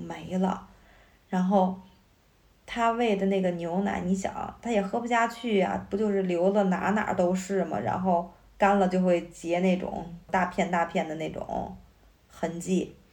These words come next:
我一推门进去，然后我就发现他在棺材里面喂那个逝者吃，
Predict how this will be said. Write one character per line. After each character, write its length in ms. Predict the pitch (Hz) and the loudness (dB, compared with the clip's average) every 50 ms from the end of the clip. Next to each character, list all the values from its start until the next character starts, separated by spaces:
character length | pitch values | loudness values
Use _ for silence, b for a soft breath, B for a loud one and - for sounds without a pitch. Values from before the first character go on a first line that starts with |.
| b b b b b b b b b b b b b - - | b b b b b b b b b b b b b -16 -4
我 180 | 208 208 202 196 | 0 4 4 4
一 180 | 196 202 208 | 4 2 -2
推 220 | 196 - - 262 254 | -4 -2 -2 -2 0
门 260 | 240 220 202 208 220 | 2 4 4 2 2
进 240 | 214 - 262 226 208 | 2 0 0 2 4
去， 140 | 196 190 190 | 4 4 4
然 120 | 202 226 | 4 4
后 120 | 254 254 | 2 4
我 80 | 226 196 | 4 4
就 80 | 190 190 | 2 2
发 160 | 190 247 247 | 2 2 2
现 160 | 240 214 208 | 2 2 0
他 220 | - - 247 247 | -2 -2 -2 -2
在 240 | 240 240 247 220 196 | 0 2 2 2 2
棺 340 | 190 190 - 240 233 226 226 | 2 0 0 0 0 2 2
材 100 | 226 202 | 0 0
里 120 | 180 - | 0 0
面 280 | - - 180 180 190 196 | -2 -2 -2 -2 0 0
喂 180 | 214 240 226 214 | 0 0 2 2
那 140 | 202 196 | 2 2
个 140 | 185 185 196 | 2 2 0
逝 300 | 190 190 - - 254 214 | 0 -2 -4 -4 -2 0
者 200 | 185 175 - 131 | 2 2 0 0
吃， 360 | - - - - - - - | -2 -8 -8 -8 -10 -10 -10